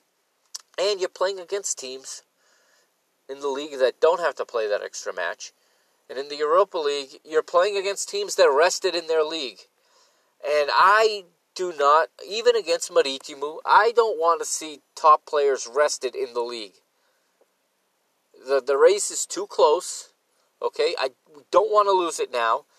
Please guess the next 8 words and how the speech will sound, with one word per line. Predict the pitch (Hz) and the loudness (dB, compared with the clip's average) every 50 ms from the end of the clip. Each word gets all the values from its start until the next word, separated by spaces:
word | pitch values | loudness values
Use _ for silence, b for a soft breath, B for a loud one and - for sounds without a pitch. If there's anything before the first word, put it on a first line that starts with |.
| b b b b - | b b b b -14
It's | 127 - - | -12 -10 -10
too | - - - 202 214 | -10 -6 -4 -4 -4
close. | - - 156 139 135 156 - - - - | 0 2 4 6 6 4 2 -2 -4 -2
I | - 139 143 131 - | 0 0 0 -2 2
don't | - 185 214 240 226 | 2 4 4 4 4
want | 202 185 175 156 | 4 2 2 2
to | 139 | -2
see | - - 143 135 127 123 | -6 -6 -6 -6 -6 -8